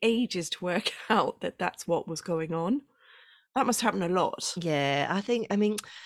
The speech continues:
Speaker 2: I think so. I, I, I'm sorry, I was waiting for the end of your story. I was like, "So what did you do, Steph?" But maybe we get to that.
Speaker 1: Well,
Speaker 2: Or do you wanna say now?
Speaker 1: well, I mean, for, in that scenario, it was difficult because we were in a car and, you know, when the weather was bad, we used to,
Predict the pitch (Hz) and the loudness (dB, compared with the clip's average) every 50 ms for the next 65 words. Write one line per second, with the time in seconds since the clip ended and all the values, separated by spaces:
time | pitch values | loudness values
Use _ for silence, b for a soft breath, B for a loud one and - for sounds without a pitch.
0 | B B B B B B B B B _ 190 185 190 - - - 285 285 - - | B B B B B B B B B _ -4 -4 -4 -4 -2 -2 -2 -2 -2 -6
1 | - - 208 214 208 180 156 113 156 170 - 180 - - 170 185 185 - 202 185 | -4 0 2 4 6 6 4 4 2 2 2 2 2 2 0 -2 -2 -2 0 0
2 | 170 160 180 190 170 - 170 156 98 147 - - 151 165 180 180 165 147 143 135 | 2 2 2 0 0 -2 -4 -6 -6 -6 -6 -2 0 2 2 2 2 0 -2 -4
3 | - - 180 160 147 - 143 156 156 - 170 170 165 - - 185 175 185 202 220 | -4 -2 0 0 2 2 0 -2 -2 -2 -4 -6 -6 -4 -4 -2 -2 -2 -4 -4
4 | 240 226 - - - 247 214 - 214 226 214 208 - 208 202 247 285 311 320 302 | -4 -6 -6 -8 -10 -10 -8 -6 -6 -6 -6 -4 -2 0 2 4 4 4 4 2
5 | 294 - - - 226 196 185 175 165 165 147 - - - 139 135 165 175 180 175 | 0 -2 -2 0 2 4 4 4 4 2 0 0 -2 -2 0 0 2 2 2 2
6 | 175 175 175 175 175 - - 170 165 160 - 165 277 285 269 254 202 - 180 175 | 2 0 0 -2 -4 -6 -6 -4 -4 -2 2 6 6 8 8 6 6 4 0 -2
7 | 185 - _ _ - - 180 190 196 202 202 - 190 180 185 285 302 294 277 277 | -2 -6 _ _ -2 2 4 4 4 2 2 0 0 2 6 8 10 10 10 10
8 | 262 220 240 277 262 277 269 269 - - 277 - 262 277 254 269 294 302 - - | 8 8 8 8 8 8 8 8 6 6 4 6 6 8 8 8 8 6 4 2
9 | - 330 339 320 320 320 269 226 202 156 180 - - 240 - 202 - 196 180 - | 0 0 2 2 2 4 4 4 4 2 2 0 0 0 0 -2 -2 -2 -2 -2
10 | - 170 - - 196 185 180 180 175 175 175 175 165 - - - - - _ _ | -4 -6 -2 2 2 4 6 6 6 6 6 6 4 2 0 -2 -4 -10 _ _
11 | _ _ - 175 185 180 170 170 170 165 170 - - 175 170 165 - - - 160 | _ _ -4 0 0 2 2 4 4 2 2 2 2 0 0 -2 -4 -2 2 4
12 | 160 156 156 180 226 262 240 - - _ _ - - 180 170 165 170 170 170 165 | 6 6 6 6 6 6 4 0 -4 _ _ 0 2 2 2 2 0 -2 -2 -4
13 | 170 - - 190 190 190 190 180 170 160 151 170 170 165 160 143 165 165 165 185 | -4 -4 -4 -4 -4 -4 -2 -2 0 0 0 -2 -2 -4 -4 -2 -2 -2 0 0
14 | 180 190 170 - - 170 165 160 160 160 156 - - 165 165 170 170 165 - - | -2 -2 -2 -2 0 0 0 0 0 -2 -2 -4 -6 -6 -4 -4 -4 -6 -4 -2
15 | - 170 160 170 | 0 0 0 0